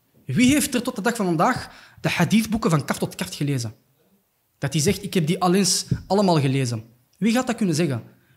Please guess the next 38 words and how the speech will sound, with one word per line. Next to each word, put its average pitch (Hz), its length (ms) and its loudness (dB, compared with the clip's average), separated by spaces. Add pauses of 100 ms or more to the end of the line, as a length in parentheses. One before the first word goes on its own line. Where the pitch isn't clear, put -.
(120)
En 170 120 0
dan 247 120 4
ga 277 80 4
je 277 80 4
die 269 80 2
ook 269 100 -2
nog 247 180 0
kunnen 214 180 4
begrijpen. 262 500 2 (760)
Dus 143 180 -2
je 160 120 2
gaat 151 200 0
dan 156 80 2
bijvoorbeeld 151 360 0
Al-Bukhari 196 480 0
nemen. 180 220 2
"Oké, 330 200 -4
Al-Bukhari. 156 560 0 (420)
Ik - 120 -4
heb 220 80 2
Al-Bukhari 175 500 2
gelezen. 147 720 -2
Oké, 208 200 -6
wie 247 100 4
is 254 100 4
Al-Bukhari? 147 580 2 (340)
Wat 160 120 -4
zijn 180 120 2
de 214 80 4
voorwaarden 247 460 4
van 180 120 4
Bukhari? 131 400 0 (180)
Wat 139 120 -6
zijn 156 120 0
de 214 80 0
condities 254 420 2
van 220 100 2
Al-Bukhari? 143 540 2